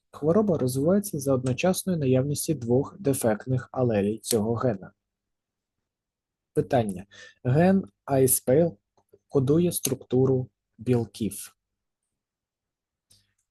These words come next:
Учень і учениця обговорювали тип успадкування хвороби Канавана. Учень висловив судження, що успадкування описаної хвороби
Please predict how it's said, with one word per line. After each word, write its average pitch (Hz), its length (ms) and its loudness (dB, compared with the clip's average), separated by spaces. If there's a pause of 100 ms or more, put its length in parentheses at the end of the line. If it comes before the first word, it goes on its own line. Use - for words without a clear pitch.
(220)
Учень 220 300 2
і 180 60 4
учениця 175 480 0
обговорювали 165 640 2
тип 175 320 -2
успадкування 147 640 -4
хвороби 127 420 -2
Канавана. 127 640 -4 (460)
Учень 131 380 -2
висловив 123 480 0
судження, 156 540 0
що - 180 -4
успадкування 170 600 -2
описаної 135 400 -4
хвороби 185 460 0